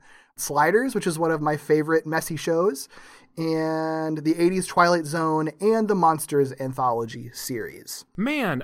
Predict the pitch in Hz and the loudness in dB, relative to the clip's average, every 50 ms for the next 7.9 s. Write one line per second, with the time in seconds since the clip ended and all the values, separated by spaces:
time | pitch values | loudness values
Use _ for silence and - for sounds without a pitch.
0 | - 160 190 220 226 208 202 214 220 254 240 220 214 202 196 185 180 - 175 156 | -4 -2 0 0 0 0 -2 -2 -2 -2 -2 -2 0 0 -2 -2 -2 -2 -2 -2
1 | 135 156 160 170 170 180 156 143 123 120 117 113 113 110 - - - 151 135 127 | -2 -4 -6 -6 -6 -8 -6 -6 -6 -6 -6 -6 -8 -8 -10 -8 -4 -4 -4 -4
2 | - - 139 151 151 - 156 127 117 127 123 - - - 131 127 127 123 123 110 | -2 -2 -2 -2 -2 -2 -6 -8 -6 -8 -8 -8 -8 -8 -6 -6 -4 -4 -6 -8
3 | - - - 127 120 117 113 113 113 110 104 - - - _ _ - - 139 131 | -10 -12 -10 -8 -8 -8 -8 -8 -8 -8 -10 -10 -12 -14 _ _ -8 -4 -2 0
4 | - 127 123 - 131 123 123 113 127 147 156 147 143 - - 165 180 185 170 135 | 0 -2 -2 -4 -6 -4 -2 0 0 0 0 -2 -4 -4 -2 -2 -2 -2 0 -2
5 | 117 - 117 113 117 113 - - - - - - 143 131 - 127 123 - - - | -4 -4 -4 -4 -4 -4 -4 -6 -12 -10 -4 -4 -4 -4 -4 -8 -12 -12 -12 -12
6 | 160 - - 131 117 - 131 113 107 135 135 135 113 107 120 123 123 - - - | -10 -6 -6 -8 -6 -6 -10 -10 -8 -6 -6 -6 -4 -4 -4 -4 -4 -6 -6 -4
7 | 143 175 127 101 98 - _ _ _ _ - 165 156 233 262 294 214 139 | -4 -4 -4 -6 -10 -18 _ _ _ _ -6 -2 2 4 4 6 6 4